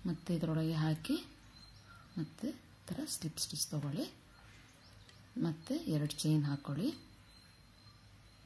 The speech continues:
ಎರಡು chain ಅನ್ನೋದು ಒಂದು ಕಂಬ ಆಯ್ತು.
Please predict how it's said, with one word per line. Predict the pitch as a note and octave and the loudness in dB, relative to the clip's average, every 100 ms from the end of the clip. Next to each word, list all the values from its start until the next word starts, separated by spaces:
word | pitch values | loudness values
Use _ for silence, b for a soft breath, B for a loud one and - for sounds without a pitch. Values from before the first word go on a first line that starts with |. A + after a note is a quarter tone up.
| - - - - - - - - - - - - - - - - - - | -20 -20 -20 -20 -20 -20 -20 -20 -20 -20 -20 -20 -20 -20 -20 -20 -8 4
ಎರಡು | F3+ F3+ F3+ | 8 8 8
chain | F#3 F#3+ G3 | 6 8 10
ಅನ್ನೋದು | G3 G3 A#3 | 10 10 8
ಒಂದು | F3+ D#3 | 8 6
ಕಂಬ | D#3+ E3 | 6 6
ಆಯ್ತು. | F3 D#3+ - G#3 E4+ | 8 6 6 4 4